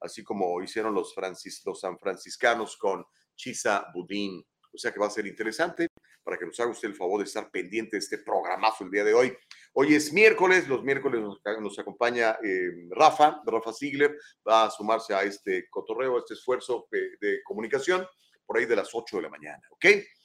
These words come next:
Dice Reyes Gallardo, "Ya déjense de la subida de precios, se dice, se rumora que se viene un desabasto como no se ha visto antes y que no, y que hay que almacenar comida y alimentos". Eh, hay gente que está diciendo eso.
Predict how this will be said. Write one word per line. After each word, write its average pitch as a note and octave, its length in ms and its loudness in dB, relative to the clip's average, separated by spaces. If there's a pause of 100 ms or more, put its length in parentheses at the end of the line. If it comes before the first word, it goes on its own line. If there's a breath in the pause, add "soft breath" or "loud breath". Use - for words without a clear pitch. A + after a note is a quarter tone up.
(280 loud breath)
Dice E3+ 220 6
Reyes F3 260 8
Gallardo, D#3 380 8
"Ya F3+ 200 2
déjense F3+ 500 -2
de B2+ 80 6
la B2 100 2
subida D#3+ 260 -4
de A#2+ 120 0
precios, D#3+ 580 -2
se A#2 100 -8
dice, D3+ 300 -10
se A#2+ 140 -10
rumora C#3 420 -2
que A2+ 80 -14
se A#2+ 140 -6
viene D3+ 180 -4
un C3+ 60 -8
desabasto B2+ 520 -6
como A2 140 -14
no C3+ 80 -6
se C3 120 -10
ha - 20 -6
visto C#3 280 -6
antes D#3 440 -4 (240 soft breath)
y G2+ 100 -20
que B2+ 100 2
no, D#3 300 2
y B2+ 100 -8
que C#3+ 120 0
hay D3+ 100 2
que D3+ 80 -6
almacenar B2 540 -4
comida C3+ 500 -8
y G2 80 -6
alimentos". A2+ 760 -6
Eh, A2 140 -2
hay A2+ 100 0
gente A2 200 -20
que - 60 -20
está A2 120 -8
diciendo G2+ 460 -4
eso. G#2 320 -8